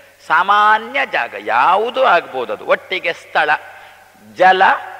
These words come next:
ಸ್ಥಳ ಅಂತ ಎರಡು. ಜಲದಲ್ಲಿ ಹೇಳಿ ಆಯ್ತು, ಜಲವನ್ನು ಬಿಟ್ರೆ ಸ್ಥಳ. ಒಂದ ನಾವು ಜಲದಲ್ಲಿರುವುದು, ಒಂದ ಸ್ಥಳದಲ್ಲಿರುವುದು ಅಷ್ಟೇ ತಾನೇ. ಆದ್ರಿಂದ ಸ್ಥಳದಲ್ಲಿ ಇನ್ನು ಆ ಸ್ಥಳ,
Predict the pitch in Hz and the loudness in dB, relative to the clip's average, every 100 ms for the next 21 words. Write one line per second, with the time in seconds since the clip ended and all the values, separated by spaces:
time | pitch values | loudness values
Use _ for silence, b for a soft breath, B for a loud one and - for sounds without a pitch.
0 | - - 208 180 139 165 262 208 120 - | -18 -4 0 2 0 -4 -6 -6 -8 -12
1 | - - - 180 185 190 214 170 151 113 | -20 -18 -4 -4 -2 -4 -2 -2 -2 -4
2 | 104 - - _ 208 220 214 190 220 226 | -6 -14 -20 _ 0 2 2 -2 -4 -4
3 | 240 285 - 269 214 151 - - - - | -6 -8 -2 0 0 -2 -8 -20 -20 -20
4 | - - 165 175 170 160 151 180 233 233 | -20 -8 -4 0 0 0 -2 0 2 0
5 | 208 185 170 - - 240 - - 554 - | -2 -2 -4 -6 -6 -6 -6 -4 -2 -2
6 | 453 170 160 180 - 233 185 170 165 - | -2 -4 -4 -6 -2 -2 2 -2 -2 -14
7 | - - - 196 190 175 - 165 202 226 | -20 -12 -2 -2 -2 -8 -4 0 2 0
8 | 240 226 208 190 202 202 - 196 | -4 -6 -4 0 0 0 -2 0